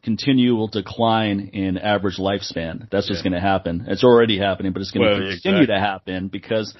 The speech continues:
Speaker 1: the medications worked for people such as my mother's generation to an extent because
Speaker 2: Right.
Speaker 1: she ate health, fairly healthy and she exercised, and then she got older, she needed some assistance with certain medications. Fine. So that worked to some extent. Even then, it didn't work.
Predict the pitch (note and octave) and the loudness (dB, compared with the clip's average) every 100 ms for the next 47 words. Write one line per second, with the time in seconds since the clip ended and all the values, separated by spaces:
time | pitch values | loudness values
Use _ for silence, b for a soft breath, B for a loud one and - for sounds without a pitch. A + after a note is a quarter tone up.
0 | b b b b b A#2+ C#3 F3+ D3 E3 | b b b b b 2 4 4 4 0
1 | E3 D3 C3 A#2 G#2+ - - _ _ _ | -2 -2 -2 -4 -6 -14 -20 _ _ _
2 | _ A#2+ C#3 D3 - B2 - C#3+ - A#2+ | _ 0 4 4 0 -8 -4 -4 -2 -2
3 | B2 A#2 G#2+ G#2+ G#2+ B2+ E3 D3+ A2+ A#2+ | -4 -4 -6 -4 0 2 4 2 -2 -6
4 | G#2+ G#2 G#2 F#2+ F#2+ A2 G2+ F#2+ - - | -6 -6 -8 -8 -10 -8 -8 -8 -10 -6
5 | G#2 G#2 G#2 A2 A#2 G#2+ - D3 C#3+ C3+ | -6 -6 -10 -10 -6 -4 -2 0 2 0
6 | C#3 - - G2+ B2+ B2+ C#3 C3 B2 G2 | -4 -18 -16 -2 0 2 2 2 0 0
7 | A2+ G#2 A2+ G#2+ A2+ G#2+ G#2 G#2 G#2+ G#2 | -2 -2 -4 -4 -2 -2 -2 -4 -4 -2
8 | G#2 G2+ G2+ G2+ G2+ A2 G#2+ G2+ G2+ G#2 | -2 -4 -4 -6 -4 -2 0 0 -2 -2
9 | G2+ G2 G2 F#2+ G2 F#2 G#2+ G2 F#2 - | -4 -4 -4 -4 -6 -4 -4 -4 -6 -2
10 | F#2 - F#2+ F#2+ F#2+ F2+ F2 F2 E2+ - | -4 -4 -6 -4 -4 -4 -6 -6 -6 -2
11 | G#2+ F#2+ F2+ b b b b b b _ | 0 0 -2 b b b b b b _
12 | - C3 D#3 D#3 C#3+ - A2+ B2+ A2 F#2+ | 0 4 6 6 2 0 -6 -4 -4 -6
13 | - E2+ - D#3+ D3 C3+ C3 G#2+ A#2 A2 | -14 -16 -6 -2 0 0 0 -2 -2 -2
14 | G#2+ G#2+ | -4 -6